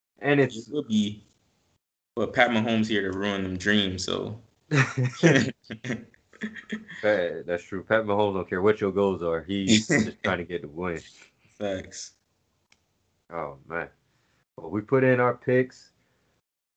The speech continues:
Speaker 1: Uh, we put in our picks for this week, so we'll see how they turn out. I'm gonna text Chad and get his picks, and I'll, I'll put 'em up on the page and see, see what the people think. Well, we got a solid week coming up ahead of us in the N F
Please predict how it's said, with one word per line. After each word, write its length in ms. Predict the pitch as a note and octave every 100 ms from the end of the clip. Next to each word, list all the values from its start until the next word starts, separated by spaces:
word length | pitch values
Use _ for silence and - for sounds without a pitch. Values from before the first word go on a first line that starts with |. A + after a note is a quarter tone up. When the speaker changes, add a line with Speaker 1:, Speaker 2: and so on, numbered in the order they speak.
| _ -
Speaker 1:
Uh, 260 | - - - _ _ -
we 80 | F#2+
put 200 | - A2+
in 120 | A2
our 80 | G#2+
picks 280 | B2 G#2+
for 100 | -
this 200 | G2 G2+
week, 160 | G#2+ G#2
so 160 | - F2+
we'll 140 | G2
see 140 | G2+
how 160 | A2 G#2+
they 100 | G2+
turn 340 | G2+ G#2 G2 F#2
out. 220 | F#2 - _ _ _ _ _ _ -
I'm 160 | E2 E2
gonna 120 | E2+
text 280 | F#2+ E2+ -
Chad 240 | F#2+ E2+
and 80 | D#2+
get 180 | F2 E2
his 160 | E2+
picks, 380 | - F#2+ D#2+ -
and 100 | D2+
I'll, 220 | D#2 D#2+
I'll 120 | D2+ E2+
put 180 | G#2
'em 120 | F#2+ F#2
up 180 | F2
on 100 | E2+
the 60 | D#2
page 340 | - F2+ E2+
and 100 | D#2+
see, 320 | - F2+ E2+ E2 _ _ _ _ _
see 200 | _ G2+
what 120 | F2 E2
the 60 |
people 320 | _ F#2 - -
think. 200 | E2 D2+ - _ _ _ _ _ _ _ _ _ _ _ _ -
Well, 280 | E2 G2+ F2+ _
we 100 | -
got 160 | A#2 C3+
a 20 |
solid 380 | - C3+ C3 A2
week 140 | B2+
coming 220 | B2 G2+ F2+
up 180 | F2 E2+
ahead 200 | F2+ F2
of 120 | F2
us 60 | E2+
in 100 | E2
the 80 | D#2+
N 100 |
F 80 | E2